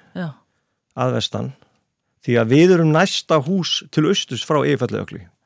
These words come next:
Speaker 1: Já.
Speaker 2: Því að austan við Eyjafjallajökul í raun og veru er bara Mýrdalsjökull og Öræfi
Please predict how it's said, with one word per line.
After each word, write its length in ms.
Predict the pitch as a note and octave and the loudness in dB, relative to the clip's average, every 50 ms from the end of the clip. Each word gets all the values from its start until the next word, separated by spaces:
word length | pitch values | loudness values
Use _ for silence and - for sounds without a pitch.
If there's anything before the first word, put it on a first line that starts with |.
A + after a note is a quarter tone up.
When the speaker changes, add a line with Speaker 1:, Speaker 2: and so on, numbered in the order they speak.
| _ | _
Speaker 1:
Já. 100 | F#3+ F3 D3+ - _ _ _ | -16 -16 -16 -18 _ _ _
Speaker 2:
Því 80 | C3+ | -2
að 120 | A2+ A2+ C3+ | 0 2 0
austan 240 | D3+ - - D3+ C3 | 0 0 -2 0 0
við 140 | C3 C3 C#3 | 2 2 2
Eyjafjallajökul 500 | D#3 D3 C#3 C#3 C3+ C3+ C3 B2 B2+ A#2+ | 2 2 0 -2 -2 -2 -4 -4 -6 -10
í 320 | - - - - - - B2+ | -12 -12 -14 -14 -12 -8 -4
raun 160 | B2+ C3+ C3 | -2 0 0
og 80 | B2+ | 2
veru 80 | B2+ C#3 | 2 2
er 60 | C3+ - | 2 2
bara 140 | B2 A#2 B2+ | 2 2 2
Mýrdalsjökull 480 | D3 C#3 D#3+ C#3 - D3+ C3 C3+ A2 | 2 0 -2 -2 -2 -2 -4 -4 -4
og 140 | A#2 A2+ A#2 | -2 -2 -2
Öræfi 240 | A#2+ C#3 D3 E3 F3+ | 0 -2 -2 -2 -4